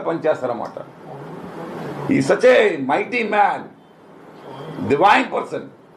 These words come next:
అలాంటి అతని మీద ఏమో నిందలేస్తారండి, నాకు అర్థం కావట్లేదు. అంటే ఏదైనా మాట్లాడవచ్చండి, సీఎం హోదాలని ఏదైనా మాట్లాడవచ్చండి చంద్రబాబు నాయుడు? నువ్వు నిద్రలో ఉండి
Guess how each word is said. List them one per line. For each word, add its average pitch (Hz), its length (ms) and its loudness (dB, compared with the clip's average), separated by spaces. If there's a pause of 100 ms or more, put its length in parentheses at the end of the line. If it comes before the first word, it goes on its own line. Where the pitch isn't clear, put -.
(1300)
అలాంటి 131 300 0
అతని 147 220 -2
మీద 180 180 0
ఏమో 180 100 -2 (100)
నిందలేస్తారండి, 113 760 0
నాకు 101 160 -2
అర్థం 120 240 -6
కావట్లేదు. 120 340 -2 (960)
అంటే 165 160 2 (320)
ఏదైనా 226 320 4 (120)
మాట్లాడవచ్చండి, 170 680 2
సీఎం 180 260 0 (140)
హోదాలని 151 420 2 (120)
ఏదైనా 185 220 2 (100)
మాట్లాడవచ్చండి 139 600 -2 (460)
చంద్రబాబు 151 420 2
నాయుడు? 151 220 -2 (2750)
నువ్వు 170 160 2 (160)
నిద్రలో 190 480 2
ఉండి 208 140 -2